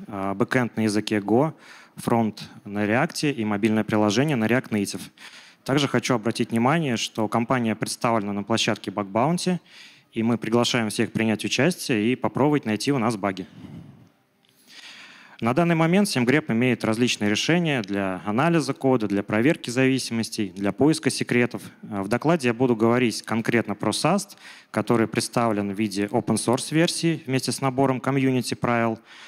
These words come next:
а также проприетарные версии семь греб код,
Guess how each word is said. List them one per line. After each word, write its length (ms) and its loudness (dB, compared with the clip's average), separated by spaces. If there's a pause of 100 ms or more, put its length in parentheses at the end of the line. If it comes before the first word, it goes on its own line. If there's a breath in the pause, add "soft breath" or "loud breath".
(120 loud breath)
а 80 -6
также 300 -2
проприетарные 720 0
версии 360 0
семь 200 -2
греб 300 0
код, 320 -4